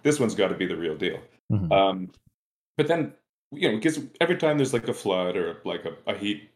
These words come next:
Speaker 1: or somewhere gets hot, whatever, like, we get, um, you know,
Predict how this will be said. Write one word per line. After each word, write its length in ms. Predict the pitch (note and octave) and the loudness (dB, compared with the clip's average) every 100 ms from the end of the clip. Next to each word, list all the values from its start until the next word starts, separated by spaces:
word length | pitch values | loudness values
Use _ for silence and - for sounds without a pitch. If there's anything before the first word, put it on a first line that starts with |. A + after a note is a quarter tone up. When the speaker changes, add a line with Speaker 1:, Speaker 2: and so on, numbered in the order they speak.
| - | -8
Speaker 1:
or 200 | F#2+ F2+ | -6 -4
somewhere 320 | - A2 G2 | -2 0 0
gets 180 | G2 - | -2 -2
hot, 320 | F2+ F2+ F2+ | -4 -4 -2
whatever, 340 | G2 F#2+ F2 | -2 -2 -2
like, 200 | E2 E2 - - _ _ _ | -6 -8 -12 -20 _ _ _
we 160 | A2 G#2+ | -4 -2
get, 380 | G2+ F#2+ - G2+ | 2 0 -2 -4
um, 520 | F#2+ E2 D#2+ D#2+ F2 - - | -2 -2 -6 -10 -18 -16 -10
you 100 | |
know, 100 | - | -10